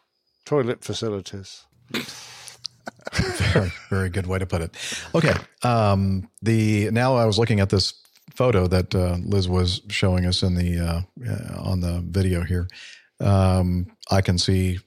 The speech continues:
Speaker 2: that it wasn't an overwing exit because there are no overwing exits on the A three twenty-one series. They have doors,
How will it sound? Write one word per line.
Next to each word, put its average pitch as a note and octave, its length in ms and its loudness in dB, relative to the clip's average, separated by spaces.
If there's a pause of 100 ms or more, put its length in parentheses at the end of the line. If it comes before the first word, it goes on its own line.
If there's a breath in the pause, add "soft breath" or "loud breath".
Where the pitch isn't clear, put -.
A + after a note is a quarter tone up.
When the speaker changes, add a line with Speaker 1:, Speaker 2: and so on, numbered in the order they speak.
Speaker 2:
that F#2 340 -2
it F#2 100 -4
wasn't A#2 280 2
an G2 100 -2
overwing F#2 440 0
exit G#2 340 0
because F2+ 400 -2
there F2 280 0
are E2 200 -4
no F#2+ 360 2
overwing F2 520 -2
exits G2 420 -4
on F2+ 260 -2
the E2+ 260 -2
A F2+ 140 -2
three E2+ 240 -6
twenty-one F2+ 580 -2
series. E2 340 -8
They F2 80 -6
have E2+ 180 -8
doors, F#2+ 480 2